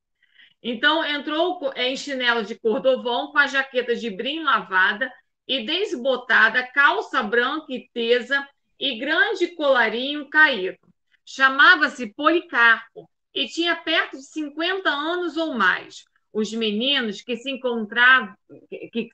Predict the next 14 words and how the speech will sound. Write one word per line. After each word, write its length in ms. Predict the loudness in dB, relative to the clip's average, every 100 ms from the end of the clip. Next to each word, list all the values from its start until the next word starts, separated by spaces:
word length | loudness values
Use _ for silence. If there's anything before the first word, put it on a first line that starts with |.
| -10
se 160 | -6
conservaram 1080 | -2 -2 -2 -2 -2 2 10 10 10 4 -6 -14 _ -16
de 240 | -8 -8
pé 300 | -4 -2 -2
durante 440 | -2 -4 -4 -4 -6
a 40 |
entrada 380 | -2 0 0 -2
dele, 540 | 2 4 4 2 -4 _ _ -6
tornaram-se 880 | -2 0 6 8 8 4 -4 -4
a 80 | -2
sentar. 580 | -4 -6 -6 -4 -4 -4 _ _ _ _ _ _
Tudo 300 | 2 2 2
está, 760 | -2 -4 0 4 6 4 0 -2
tornaram, 720 | 0 0 6 8 8 4 -6